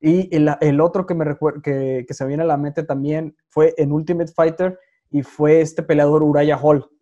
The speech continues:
que también desde abajo noquea a, a una persona, al, al, al contrincante, pero, o sea, la manera en la que lo hizo Kevin Holland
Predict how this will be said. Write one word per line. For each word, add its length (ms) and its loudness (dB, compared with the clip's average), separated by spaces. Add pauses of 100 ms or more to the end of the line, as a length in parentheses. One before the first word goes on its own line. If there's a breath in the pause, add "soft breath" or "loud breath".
que 80 -10
también 340 -4
desde 260 0
abajo 520 0
noquea 540 0
a, 260 -2
a 160 -8
una 240 -6
persona, 460 -4
al, 280 -6
al, 240 -6
al 160 -10
contrincante, 760 -6 (420)
pero, 560 2 (280)
o 100 -10
sea, 180 0
la 120 2
manera 260 -2
en 40 -2
la 120 0
que 100 0
lo 60 0
hizo 180 -4
Kevin 300 -2
Holland 380 0